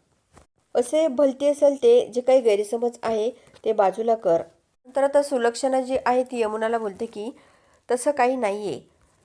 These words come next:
शेवटी कावेरीबरोबर तुलना करायची तुझी काही गरज नाहीच आहे. ती ह्या घरची शेवटी सून आहे, तू या घरची मुलगी आहे, याचा विचार का नाही येत तुझ्या डोक्यात?" असं पण, असं पण सुलक्षणा जी आहे ती यमुनाला बोलत असते.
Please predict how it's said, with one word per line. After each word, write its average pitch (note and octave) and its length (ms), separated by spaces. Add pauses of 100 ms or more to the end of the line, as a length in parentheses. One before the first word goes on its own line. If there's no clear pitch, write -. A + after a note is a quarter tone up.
(240)
शेवटी A#3 440 (560)
कावेरीबरोबर C4+ 800
तुलना A#3+ 340
करायची G#3 380
तुझी A3 240
काही A3+ 180
गरज G#3 300
नाहीच G3+ 360
आहे. E3 100 (420)
ती D4 280
ह्या D4+ 140
घरची C#4 640
शेवटी A3+ 400
सून C4 320 (120)
आहे, A#3 280 (400)
तू A3+ 120
या C#4 160
घरची C4+ 340
मुलगी A3+ 320
आहे, A#3+ 240
याचा A3+ 240
विचार A3+ 260
का G#3+ 200
नाही A#3+ 160
येत B3+ 160
तुझ्या G#3+ 160
डोक्यात?" F#3+ 360
असं G#3+ 180
पण, A3+ 140
असं C#4 240
पण C#4 200
सुलक्षणा B3 520
जी B3 220
आहे A#3 160
ती A#3 200
यमुनाला G#3+ 360
बोलत G3 320
असते. G#3 300